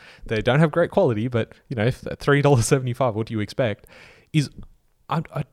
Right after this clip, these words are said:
do that because, you know, that feels natural to me. This is me, right? I like being very comfortable. And so for me, it's about relatability. And I'm not here going out, flashy suit,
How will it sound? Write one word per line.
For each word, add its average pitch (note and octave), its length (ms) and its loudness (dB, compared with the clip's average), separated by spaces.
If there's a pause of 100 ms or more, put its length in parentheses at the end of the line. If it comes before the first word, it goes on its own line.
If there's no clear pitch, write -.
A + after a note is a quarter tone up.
(120)
do G#3+ 160 2
that C3 220 4
because, C#3 420 -4 (220)
you C#3+ 80 -6
know, A#2 140 0
that - 240 2
feels F#3+ 180 4
natural A#2+ 320 -4
to - 100 -16
me. E3+ 80 -8
This D3+ 180 -8
is D#3+ 120 -6
me, - 260 -8 (140)
right? C#3+ 260 -4 (160)
I G#2 240 0
like B2 240 0
being C#3+ 160 -4
very D3 160 0
comfortable. A2 500 -6 (360)
And C3 120 0
so C#3+ 300 2 (200)
for - 200 -4
me, E3+ 260 -2
it's - 160 -8
about C3+ 220 0
relatability. A2 880 -2
And G#2+ 340 -6 (260)
I'm A#2+ 120 -4
not F3 160 -2
here B2+ 320 0
going A#2 300 -2
out, A#2+ 220 -4
flashy B2 420 -6
suit, B2+ 580 -4